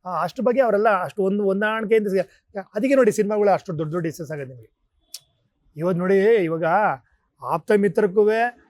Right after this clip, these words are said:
ಇನ್ನೊಂದು ದ್ವಾರಕೇಶ್ ಅಣ್ಣನ ಯಾವುದೋ ಒಂದು ದೊಡ್ಡ ಸಿನಿಮಾಗೂ ಗ್ಯಾಪ್ ಇದೆ. ಈಗ ಆಪ್ತ ಮಿತ್ರ ಕೊನೆ ಸಿನಿಮಾ ದ್ವಾರಕೇಶ್ ಅಣ್ಣ ಸಿನಿಮಾ ಮಾಡ್ತಾರೆ,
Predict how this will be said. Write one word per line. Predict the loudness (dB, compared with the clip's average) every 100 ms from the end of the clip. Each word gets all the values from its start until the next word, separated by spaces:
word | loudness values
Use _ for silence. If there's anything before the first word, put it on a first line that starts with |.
| _
ಇನ್ನೊಂದು | -2 0 0 -2 -4 -6 -2
ದ್ವಾರಕೇಶ್ | -2 0 -2
ಅಣ್ಣನ | -4 -4
ಯಾವುದೋ | -2 -2
ಒಂದು | -2
ದೊಡ್ಡ | -6
ಸಿನಿಮಾಗೂ | -6 -6 -4 -6 -8 _ _ -4
ಗ್ಯಾಪ್ | -4 -2
ಇದೆ. | -6 -10 -16 _ _ _ _ _ _ _ _ _ -6
ಈಗ | 0
ಆಪ್ತ | 0 2 2
ಮಿತ್ರ | 2 2 2 2 0
ಕೊನೆ | -2 -4
ಸಿನಿಮಾ | -4 -6 -6 -4 -4 -4
ದ್ವಾರಕೇಶ್ | -4 -8 -4 -2 -2 -4
ಅಣ್ಣ | -6 -8
ಸಿನಿಮಾ | -8 -6 -4
ಮಾಡ್ತಾರೆ, | -4 -4 -6